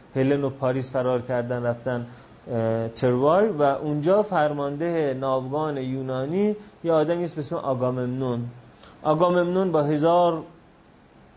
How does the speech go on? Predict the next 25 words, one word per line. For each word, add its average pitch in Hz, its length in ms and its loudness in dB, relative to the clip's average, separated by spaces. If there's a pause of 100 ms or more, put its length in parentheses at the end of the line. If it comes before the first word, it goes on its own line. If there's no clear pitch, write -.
(540)
مثلاً 139 440 0
مرد 139 440 0
جنگی 131 480 -2
و 127 120 2
باز 127 200 0
مثلاً 127 280 -2
صد 147 360 0
کشتی 127 380 -8
یا 120 260 0
هر 143 200 -2
چی، 139 200 -12
ده 131 200 0
هزار 127 360 -2
مرد 120 420 -6
جنگی 117 340 -8
و 113 80 -6
مثلاً 113 240 -12
هزار 117 360 0
کشتی 123 400 -8 (360)
راه 160 220 4
میفته 147 320 0
بره 151 280 4
جنگ. 190 420 0
اونجا 185 380 2
که 202 320 -4